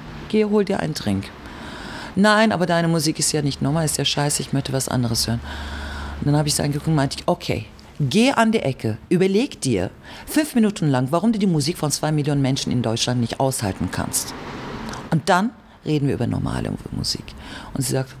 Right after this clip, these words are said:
„Hm, äh, wirfst du mir Rassismus vor?“ Meinte ich, „Nein, geh, aber denk drüber nach.“ Also solche Sachen. Oder ein ganz anderer Beispiel,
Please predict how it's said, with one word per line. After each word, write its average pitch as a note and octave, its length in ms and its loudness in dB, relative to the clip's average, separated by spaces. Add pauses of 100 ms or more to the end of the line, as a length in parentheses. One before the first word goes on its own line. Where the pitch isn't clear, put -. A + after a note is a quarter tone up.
(280)
„Hm, D3 220 2 (800)
äh, B2 240 2 (300)
wirfst E3+ 360 0
du F#3+ 60 2
mir F3+ 180 4
Rassismus D#3+ 540 0
vor?“ G#2+ 280 -4 (1080)
Meinte - 220 -4
ich, - 100 -16
„Nein, D3 460 0 (340)
geh, C3 320 0
aber D3 180 -2
denk C3 220 -2
drüber D3 300 -4
nach.“ G2 340 -4 (640)
Also F3 180 2
solche G#3+ 280 4
Sachen. C3+ 300 0
Oder D#3 360 2
ein E3 220 2
ganz F#3 240 0
anderer F3+ 300 0
Beispiel, F3 560 0